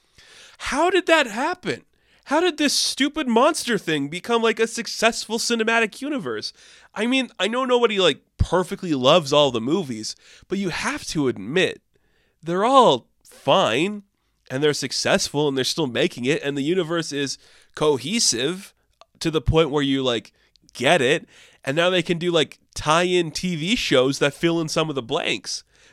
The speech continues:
That's kind of impressive for this show about a big lizard and a big monkey. That's really cool. Like, I was never the biggest fan of, like, the original Godzilla. Like, like, the twenty fourteen one, I should say. Kong was fine.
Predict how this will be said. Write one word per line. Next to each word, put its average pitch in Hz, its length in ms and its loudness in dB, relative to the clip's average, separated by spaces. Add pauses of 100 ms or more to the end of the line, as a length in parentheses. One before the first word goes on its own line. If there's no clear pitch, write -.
That's 190 180 -8
kind 269 340 0
of 359 80 -2
impressive 160 760 -2
for 175 180 -2
this 170 180 4
show 247 300 2
about 180 340 2 (320)
a 165 140 -2
big 160 300 4
lizard 190 420 2
and 170 100 0
a 160 60 0
big 165 220 0
monkey. 180 580 -4 (880)
That's 233 220 0
really 269 320 0
cool. 247 460 0 (840)
Like, 170 380 0 (360)
I 185 100 0
was 208 200 0
never 196 200 2
the 170 100 2
biggest 143 360 -2
fan 127 200 0
of, 120 120 -4
like, 117 160 -4
the 113 160 -6
original 107 400 -8
Godzilla. 101 640 -14 (440)
Like, 120 340 -6
like, 135 200 -4
the 127 80 -4
twenty 131 260 -6
fourteen 113 400 -8
one, 95 100 -8
I 107 40 -8
should 101 240 -10
say. 82 320 -12 (960)
Kong 220 340 0
was 202 160 -2
fine. 131 460 -2